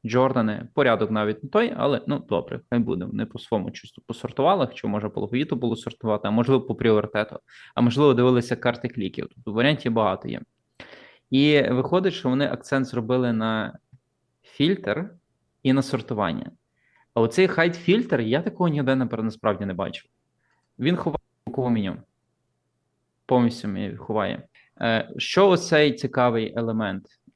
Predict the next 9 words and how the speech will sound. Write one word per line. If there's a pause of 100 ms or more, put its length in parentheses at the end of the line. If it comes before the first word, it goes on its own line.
(380)
Хайд-фільтр, (200)
він (240)
як
має
основний
фокус
тут. (460)
Так
виглядає.